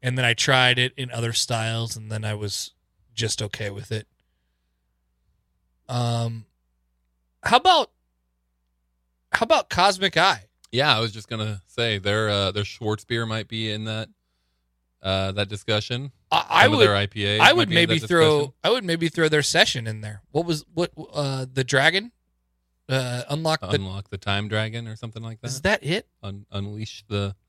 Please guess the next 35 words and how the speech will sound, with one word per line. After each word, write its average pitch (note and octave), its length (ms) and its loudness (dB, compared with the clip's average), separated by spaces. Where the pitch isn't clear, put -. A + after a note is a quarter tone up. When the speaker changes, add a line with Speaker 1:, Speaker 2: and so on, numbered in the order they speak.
Speaker 1:
I'm B2 80 -20
getting C3+ 220 -4
a A2+ 40 -12
call. - 180 -8
Speaker 2:
Dragon G#2+ 320 4
of G2 140 -6
Time. A2 360 -4
Who C#3+ 80 4
is D#3+ 100 2
it? G2+ 120 -6
Put B2+ 80 -2
him B2+ 60 -4
on A#2+ 80 -2
the G#2 60 -4
air. D#3+ 60 -2
Speaker 1:
It's D3+ 100 -4
Brett F3+ 260 2
Kane. C3 360 0
Speaker 2:
Put F#3 100 4
him D4 60 4
on D4+ 120 6
the A3 80 6
air. C#3 240 4
Put F#4+ 140 4
him G4 60 -2
on F#4 200 2
the C#4+ 160 2
air. C3+ 360 2
Tell F#3 100 2
him G3+ 100 -2
to F#3 40 -6
call F#3 160 0
the D#3 80 0
other C3+ 140 0
number. G2 260 -12